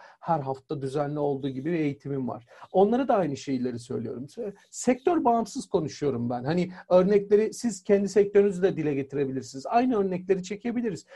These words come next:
Temelde değer satışı sektöre bağlı bir şey değildir. Yani demir çelikte de aynı şey geçerli. Arkadaşlar sonuçta eğer insana satış yapıyorsanız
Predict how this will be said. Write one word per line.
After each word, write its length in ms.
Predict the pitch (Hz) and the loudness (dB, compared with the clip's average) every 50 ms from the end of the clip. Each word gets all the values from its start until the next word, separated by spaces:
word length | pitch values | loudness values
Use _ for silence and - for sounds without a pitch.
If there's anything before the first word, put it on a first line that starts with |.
| - _ _ _ | -20 _ _ _
Temelde 540 | - 214 247 269 302 285 262 202 202 156 | 2 4 4 4 4 0 2 2 0 2
değer 220 | 156 180 208 247 262 | 2 2 4 2 2
satışı 440 | - - 214 202 - 202 - - 220 | 0 -4 -6 -6 -6 -10 -8 -8 -6
sektöre 460 | - - 202 202 - 233 226 226 202 | -2 -2 -4 -2 0 0 0 2 2
bağlı 240 | 214 208 208 214 220 | 2 0 0 -2 -2
bir 60 | 202 | -6
şey 220 | - - 220 180 | -6 -8 -8 -6
değildir. 320 | 226 233 208 160 113 - _ _ - _ - | -4 -6 -6 -6 -10 -12 _ _ -20 _ -6
Yani 240 | 156 175 185 185 160 | -2 -2 -2 0 2
demir 220 | 185 196 233 214 | 2 2 2 0
çelikte 440 | - - 240 233 233 208 - 277 277 | -2 -2 -2 -2 -2 0 0 0 2
de 60 | 277 | 4
aynı 220 | 269 226 190 160 135 | 4 4 4 2 -2
şey 200 | 117 - 139 123 | -2 -2 -2 -2
geçerli. 500 | 123 123 120 - - 120 110 104 - - _ _ - - | -2 -4 -6 -6 -8 -8 -8 -8 -10 -14 _ _ -14 -4
Arkadaşlar 500 | - 180 202 202 269 269 247 - - 202 | 0 0 2 2 2 0 0 0 0 -2
sonuçta 440 | 180 185 - 220 233 240 - - 226 | -4 -2 -4 -2 -2 -2 -4 -4 -6
eğer 260 | - - 208 220 214 - - | -2 -2 -2 -2 -2 -6 -4
insana 400 | 196 185 185 185 - 240 262 269 | -4 -4 -4 -2 -2 -4 -4 -4
satış 380 | 269 - 208 202 208 196 - - | -2 -2 -2 -2 -2 -6 -4 -4
yapıyorsanız 580 | 214 208 - 277 262 - - 180 175 196 196 | -6 -4 -4 -6 -6 -4 -6 -8 -8 -8 -10